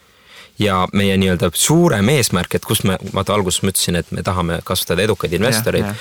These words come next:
Speaker 1: on siis see, et me jõuaksime nii-öelda finantsharjumuste ja siis selle, äh, nii-öelda suhtumise poole pealt sellisele
Speaker 2: Mhm.
Speaker 1: tasemele, et inimesed tahaksid oma finantsidega tegeleda rohkem.
Speaker 2: Mhm.
Speaker 1: Ja nüüd me räägime siis sellisest ideaalsest, äh,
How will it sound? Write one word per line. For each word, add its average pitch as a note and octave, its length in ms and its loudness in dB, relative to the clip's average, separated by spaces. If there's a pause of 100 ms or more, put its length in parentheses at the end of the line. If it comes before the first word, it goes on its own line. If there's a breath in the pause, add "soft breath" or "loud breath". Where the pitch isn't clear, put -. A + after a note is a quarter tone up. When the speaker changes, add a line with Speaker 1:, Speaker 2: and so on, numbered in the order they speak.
(260 loud breath)
Speaker 1:
on F#2 120 0
siis F2 180 -2
see, C3+ 160 4
et - 140 -2
me F2+ 120 2
jõuaksime F#2+ 540 2
nii-öelda E2+ 160 -4
finantsharjumuste A#2 1040 0 (120)
ja E2+ 100 -4
siis - 240 -6
selle, F2 240 -4 (580 loud breath)
äh, E2 300 -4
nii-öelda E2+ 340 -4
suhtumise F#2+ 540 0
poole F2 200 0
pealt D#2+ 140 -4
sellisele A#2+ 320 0
Speaker 2:
Mhm. - 80 -4
Speaker 1:
tasemele, F2+ 360 -2
et - 160 -12
inimesed G2+ 260 0
tahaksid G#2+ 460 -2
oma E2+ 260 -2 (180)
finantsidega G2 480 -2
tegeleda F#2 480 -2
rohkem. A2+ 300 -2
Speaker 2:
Mhm. C3 60 -8 (540 loud breath)
Speaker 1:
Ja F#2+ 80 0
nüüd G#2 200 2
me G2 100 2
räägime G2 340 0
siis - 180 -2
sellisest - 360 -2
ideaalsest, F#2 800 -2
äh, D2+ 220 -4